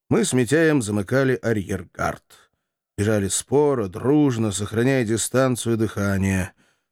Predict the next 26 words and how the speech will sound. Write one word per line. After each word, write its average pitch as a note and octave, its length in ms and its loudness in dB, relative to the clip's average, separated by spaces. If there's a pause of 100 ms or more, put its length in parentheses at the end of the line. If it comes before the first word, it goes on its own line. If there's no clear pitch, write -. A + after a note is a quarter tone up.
(220)
Престарелая F#3+ 580 2
эксперт-террористка F#3 1080 0
неслась D#3 500 2
впереди D#3+ 540 2
всех, D#3+ 420 0
забыв C3 440 0
про B2 140 0
хромоту C3+ 580 2
и D3+ 100 4
крепко C3+ 640 0
держа A#2+ 400 2
перед G#2+ 300 -2
собой A2+ 520 0 (300)
заветную A2 640 0
склянку A#2 960 -2 (220)
обеими G2 540 0
руками. F#2 680 -6 (880)
Стальные E3+ 440 -2
шипы E3 260 -4
ворот E3 440 2
только-только D3 720 0
начали B2 320 0
просыпаться A2+ 800 -2
от G#2 80 -2
бабкиного G#2+ 500 -2
заклинания, A#2 800 0